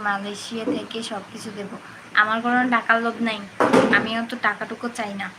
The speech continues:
আর ওইসব আমার ভালো লাগে না। এই যে মালয়েশিয়া থেকে সব পাঠিয়ে দেবে, কতগুলো ই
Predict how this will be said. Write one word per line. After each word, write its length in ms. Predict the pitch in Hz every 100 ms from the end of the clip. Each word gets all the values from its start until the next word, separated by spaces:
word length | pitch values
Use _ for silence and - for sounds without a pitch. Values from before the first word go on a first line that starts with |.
| - - - 190
আর 80 | 202
ওইসব 260 | 214 247 220 214
আমার 160 | 220 226
ভালো 180 | 214 202 214
লাগে 180 | 202 185
না। 60 | 180 247 247 240 - - - - - - - - - -
এই 60 | -
যে 60 | - - 127 123
মালয়েশিয়া 380 | 123 - - -
থেকে 140 | 196 -
সব 100 | - -
পাঠিয়ে 260 | 254 269 277
দেবে, 160 | 269 240 254 - - - - - - - - - - - - - - - -
কতগুলো 460 | 240 240 247 262 262
ই 40 | 262